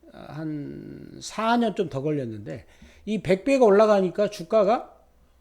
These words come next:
이렇게 결론이 이렇게, 이렇게, 이렇게, 이렇게 되는 거죠. 백 배가 이렇게 올라간 주식들은. 그다음에 옛날에, 예, 태웅이라는 주식이 또,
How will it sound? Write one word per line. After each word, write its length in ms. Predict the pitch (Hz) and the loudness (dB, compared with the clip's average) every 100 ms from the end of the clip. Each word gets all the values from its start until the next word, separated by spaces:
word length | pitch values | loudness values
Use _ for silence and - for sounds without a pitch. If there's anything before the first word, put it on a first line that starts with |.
| _ _ _ _ _ _ | _ _ _ _ _ _
이렇게 300 | 135 - 90 - _ _ _ _ | -18 -18 -20 -20 _ _ _ _
결론이 460 | 151 180 226 233 160 | 2 4 6 4 2
이렇게, 300 | 147 101 160 | -2 0 -2
이렇게, 360 | 139 170 147 | -2 -4 -6
이렇게, 160 | 143 147 | -6 -4
이렇게 160 | 123 123 | -8 -8
되는 200 | 120 123 | -10 -10
거죠. 280 | 104 120 - _ _ _ _ _ _ _ | -12 -14 -18 _ _ _ _ _ _ _
백 160 | 147 147 | -10 -4
배가 240 | 170 147 | -2 -2
이렇게 220 | 127 123 123 | -4 -6 -6
올라간 340 | 123 123 107 | -4 -4 -6
주식들은. 520 | 110 - - 82 98 | -10 -12 -14 -14 -12
그다음에 300 | 113 131 127 | -10 -6 -2
옛날에, 640 | 143 165 165 151 151 190 202 - - - - - - - | 0 0 0 0 0 -2 -4 -12 -12 -14 -16 -18 -20 -20
예, 140 | - - - | -18 -18 -16
태웅이라는 880 | - 240 254 254 247 220 208 180 131 | -6 -4 0 0 2 2 2 2 -2
주식이 380 | 131 135 123 | -6 -8 -10
또, 280 | - 107 104 | -10 -10 -10